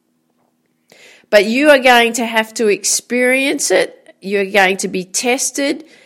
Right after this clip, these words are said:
And I always say that the universe is saying, "Hey, Tiff, do you want this or not?" Because you have to be willing to be persistent. You have to be willing to do the work. Because if you want it,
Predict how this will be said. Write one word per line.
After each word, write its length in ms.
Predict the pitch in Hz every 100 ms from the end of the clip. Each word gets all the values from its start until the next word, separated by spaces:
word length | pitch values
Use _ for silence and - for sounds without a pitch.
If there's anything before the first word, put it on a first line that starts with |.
| _
And 140 | - 208
I 220 | 240 277
always 340 | 247 214 208
say 260 | - 208 190
that 220 | 185 185
the 80 | 196
universe 600 | 202 247 262 233 214 214
is 120 | 196
saying, 400 | - 202 190 190
"Hey, 260 | 220 247 240
Tiff, 480 | 233 277 277 - _ _ _ _ _ _ _ _ _ _ _
do 100 | -
you 60 | 226
want 280 | 254 277 277
this 260 | 240 233
or 140 | 214 190
not?" 420 | 208 226 - _ _ -
Because 420 | 202 - 202 190
you 180 | 208 220
have 280 | 220 202 -
to 80 | 196
be 160 | 180
willing 680 | 170 196 196 202 196 190 _ _
to 100 | -
be 260 | 165 185 190
persistent. 800 | - 196 - 170 - 170 151 - _ _ _ _ _
You 140 | 180
have 180 | 190 180
to 60 | 185
be 160 | 165 165
willing 420 | 165 202 214 208
to 140 | -
do 240 | 190 196 190
the 120 | 180
work. 540 | 170 165 151 - - _ _ _ _ _ _ _ _ _ _ _ _ _ _ _ _ _ _ _ _ _ _ _ _ _ _
Because 360 | 190 175 202 175
if 180 | 185 190
you 140 | 185
want 300 | 196 233 302
it, 180 | 311